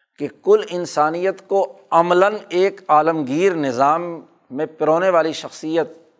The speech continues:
حضرت محمد مصطفیٰ صلی اللہ علیہ وسلم کے آمد کی خوشخبری سنانا، ان کے لیے ارحاس کے طور پر راستہ ہموار کرنا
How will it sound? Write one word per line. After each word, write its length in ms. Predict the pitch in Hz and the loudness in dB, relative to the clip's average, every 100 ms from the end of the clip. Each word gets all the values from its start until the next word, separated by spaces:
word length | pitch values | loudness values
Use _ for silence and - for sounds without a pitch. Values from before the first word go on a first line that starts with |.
| _ _ _ _ _ _ _ | _ _ _ _ _ _ _
حضرت 340 | 127 120 170 175 | -10 0 0 0
محمد 460 | 143 - 165 185 | -6 -4 -2 0
مصطفیٰ 640 | 185 151 147 143 147 165 180 | 0 -4 -6 -6 0 2 2
صلی 280 | - 156 143 | -2 -4 -2
اللہ 200 | 143 160 | 0 2
علیہ 180 | 151 139 | 2 -2
وسلم 440 | - 135 156 156 | -6 -6 -6 -8
کے 160 | 156 151 | -12 -8
آمد 440 | 131 131 147 143 _ | -4 -4 -4 -8 _
کی 140 | 160 | -12
خوشخبری 560 | 147 135 - 135 143 156 | -8 -12 -6 -4 -2 -4
سنانا، 360 | 123 110 95 80 _ _ _ _ _ _ _ _ _ _ _ _ _ - | -8 -14 -16 -20 _ _ _ _ _ _ _ _ _ _ _ _ _ -4
ان 180 | 165 175 | -4 -2
کے 140 | 180 | 0
لیے 240 | 180 185 185 170 | 2 2 0 2
ارحاس 580 | 151 - 127 165 180 | 0 4 4 4 0
کے 120 | - 185 | -6 -4
طور 260 | 156 165 | 0 0
پر 220 | 160 180 | 0 -4
راستہ 400 | 143 135 135 - | 0 0 0 0
ہموار 380 | 180 160 135 135 | 0 0 0 -2
کرنا 340 | 123 117 95 | -2 -12 -14